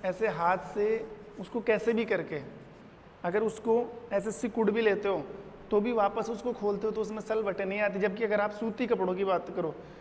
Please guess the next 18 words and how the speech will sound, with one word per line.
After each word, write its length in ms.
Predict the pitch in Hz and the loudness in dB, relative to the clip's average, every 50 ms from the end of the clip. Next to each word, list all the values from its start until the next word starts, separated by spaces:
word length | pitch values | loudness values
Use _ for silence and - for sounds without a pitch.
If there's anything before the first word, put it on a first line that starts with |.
| - - - - - | -18 -20 -16 -8 -4
तो 60 | 226 | -4
उसको 220 | 214 - - 247 | -4 -2 2 4
अगर 160 | 233 233 240 240 | 4 6 6 6
एक 240 | 240 240 226 208 | 4 2 2 4
बार 200 | 226 233 240 233 - - - - | 2 2 2 2 -4 -10 -12 -10
हाथ 340 | - - 170 180 196 196 - | -4 0 2 2 2 2 0
से 120 | - 226 | -4 -6
सिकुड़ 340 | - - 226 190 240 214 196 | -4 -4 -4 0 0 2 2
दिया 220 | 185 196 208 214 208 | 4 4 6 4 6
जाए 180 | 185 175 151 143 | 4 2 0 0
तो 160 | - - - | -4 -8 -8
उसमें 160 | 175 190 185 170 | -6 -4 -2 0
बहुत 140 | 165 170 | 0 0
सारी 160 | 170 202 190 196 | 0 -2 -2 -2
सलवटें 360 | 214 208 208 190 190 180 190 | -2 -2 -2 -2 -2 -2 -2
आ 60 | 175 | -2
जाती 260 | 156 156 151 156 175 | -2 -2 -4 -4 -6
हैं। 120 | 156 147 | -6 -6